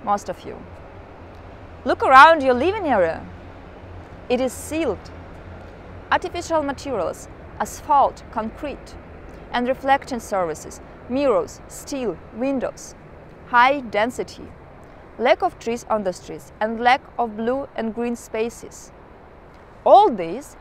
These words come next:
are contributing to the rise in temperatures. And you will be surprised to learn that the difference between the temperatures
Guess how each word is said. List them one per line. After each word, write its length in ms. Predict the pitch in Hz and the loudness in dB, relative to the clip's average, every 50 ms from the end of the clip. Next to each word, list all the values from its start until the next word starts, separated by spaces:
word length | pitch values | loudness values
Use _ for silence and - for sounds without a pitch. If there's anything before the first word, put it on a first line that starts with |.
| - | -2
are 60 | 226 | -2
contributing 800 | 220 - 269 254 240 - 302 320 339 277 240 190 - 196 196 214 - - | 0 0 0 -2 -2 -2 -6 -6 -4 -4 -6 -6 -4 -6 -6 -6 -8 -10
to 100 | 233 214 | -8 -4
the 100 | 226 220 | -4 -2
rise 320 | 220 226 233 240 247 240 | 2 4 4 4 4 2
in 120 | 240 233 226 | 0 -6 -8
temperatures. 800 | - 247 233 240 - - - - - - - - - - - - - - - - - - - - - - - - - | -6 -6 -6 -6 -6 -8 -10 -12 -12 -16 -18 -18 -18 -20 -20 -20 -20 -20 -20 -20 -20 -20 -20 -20 -20 -20 -20 -10 -6
And 220 | - 240 240 240 | -2 -2 0 0
you 120 | 254 311 320 | 0 0 0
will 200 | 302 302 302 277 | 0 0 -2 -2
be 100 | 240 269 | -4 -6
surprised 680 | - - 269 - - - 247 214 214 240 247 - - - | -6 -8 -10 -8 -4 0 2 2 2 2 0 -6 -10 -10
to 100 | 294 277 | -8 -4
learn 340 | 254 214 202 196 185 165 - - - - - - - - - | 0 2 2 2 2 -2 -4 -12 -20 -20 -20 -20 -20 -4 2
that 260 | 226 220 220 226 - - - | 4 6 6 4 2 -4 -6
the 60 | 226 | -6
difference 440 | 220 214 302 359 - 269 220 196 208 - | -4 -4 -4 -6 -4 -4 -4 -4 -4 -4
between 320 | 208 208 - 202 220 220 | -8 -8 -6 -6 -6 -6
the 80 | 208 220 | -6 -10
temperatures 720 | 220 - 294 277 285 269 - 190 175 - 190 185 - - | -8 -4 -4 -2 -2 -4 -6 -10 -8 -8 -8 -10 -10 -12